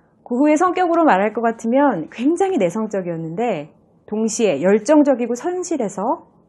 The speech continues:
화랑에서도 금세 인정을 받았고요. 돈벌이가 꽤 좋아서 가족들의 대들보 역할을 했다고 합니다. 스무 살 때는 구필화랑 런던 지점으로 발령을 받았는데,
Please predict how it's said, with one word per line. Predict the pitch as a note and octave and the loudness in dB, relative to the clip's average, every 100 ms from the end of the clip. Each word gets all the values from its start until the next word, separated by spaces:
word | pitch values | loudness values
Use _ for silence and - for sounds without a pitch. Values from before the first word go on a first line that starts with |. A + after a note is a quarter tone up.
| _ | _
화랑에서도 | D4 C#4+ C4+ B3+ B3 A#3 | -2 2 2 2 -2 -4
금세 | - A#3 C#4+ | -2 0 2
인정을 | B3 E3+ E3+ E3 | 0 -2 -6 -8
받았고요. | D#3 D3+ - D#3 F#3 F#3+ E3 _ _ _ _ _ _ _ _ _ _ _ _ | -10 -14 -12 -8 -6 -6 -12 _ _ _ _ _ _ _ _ _ _ _ _
돈벌이가 | A#3+ A#3+ A3+ B3+ D#4+ D#4+ | -4 0 2 4 2 2
꽤 | F#4+ | 0
좋아서 | - G3 F#3+ F3+ F#3+ D4 - _ _ _ | 0 -2 -2 -4 -6 -6 -10 _ _ _
가족들의 | - G3+ A3+ A3 F#3 E3 | -8 -4 -4 -4 -6 -4
대들보 | F3+ F3 C4 C#4 | -4 -2 0 2
역할을 | C4 D3 - F3 | 2 0 -8 -8
했다고 | G#3 B3 A3 G#3+ | -8 -6 -8 -6
합니다. | G#3 D#3 C#3 C3+ _ _ _ _ _ _ _ _ _ _ _ _ | -10 -14 -18 -20 _ _ _ _ _ _ _ _ _ _ _ _
스무 | - F#4 G4+ | -10 -6 2
살 | G4+ F#4 | 2 2
때는 | D#4 D4 D#4+ | 2 4 4
구필화랑 | D#4 - C4 C4+ B3+ A#3+ B3 - | 0 -2 0 2 2 2 0 0
런던 | G3 A#3 C4+ E4+ | 0 4 4 4
지점으로 | D4 B3+ B3 A3+ A#3 | 2 0 -2 0 -2
발령을 | E3+ E3 F#3 G#3 | -2 -6 -4 -6
받았는데, | F3 D3 E3 D3+ D#3 C4+ - | -8 -8 -8 -8 -4 -4 -6